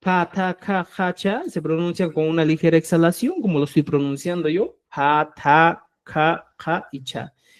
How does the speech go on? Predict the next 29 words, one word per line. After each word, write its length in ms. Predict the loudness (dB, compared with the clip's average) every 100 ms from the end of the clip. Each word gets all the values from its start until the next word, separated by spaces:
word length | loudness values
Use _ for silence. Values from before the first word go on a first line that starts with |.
| _ _
¿Y 120 | 4
dónde 220 | 6 6 2
vas 180 | 0
a 40 | 0
encontrar 340 | -2 -2 0
esto? 220 | 0 -2
En 120 | -2 0
el 120 | 0
libro 260 | 0 0
Rimana, 600 | 0 0 0 0 -2 -6 -10 _ _ _ _ _ _
de 640 | -10 -4 -2 0 0 -2 -2
primero 800 | -2 -2 -2 -2 -2 -2 0 -2
hasta 480 | -4 -8 -14 -8 -6
el 100 | -4
octavo 520 | -6 -2 2 4 4
nivel 340 | 4 4 4
que 120 | 2 -4
tenemos, 580 | -4 -4 -4 -4 -6 -8
lo 100 | -4
que 100 | -2
el 60 |
ministerio 420 | 0 -2 -2 -2
nos 160 | -2 -2
ha 80 | -2
proporcionado, 640 | -2 -2 -2 0 -2 0
vas 180 | 0 0
a 40 | 0
encontrar 360 | -2 -2 -6
todo 180 | -8 -18